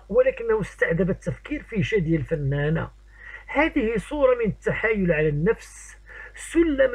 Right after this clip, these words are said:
نتسلقه لنطل على أرض ليست لنا من موقع نعتبره لنا. وأذكر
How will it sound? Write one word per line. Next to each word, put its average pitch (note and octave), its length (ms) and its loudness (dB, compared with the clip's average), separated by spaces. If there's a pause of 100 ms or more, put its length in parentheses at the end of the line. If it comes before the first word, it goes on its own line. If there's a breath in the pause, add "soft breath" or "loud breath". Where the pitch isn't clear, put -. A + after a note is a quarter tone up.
نتسلقه G#3+ 800 0
لنطل G#3 520 0
على G3 440 0
أرض F#3 220 -2
ليست F#3+ 440 0
لنا F#3 320 2
من E3+ 280 0
موقع F#3 460 2
نعتبره E3 1040 2
لنا. D3 360 2 (480 loud breath)
وأذكر F4 460 0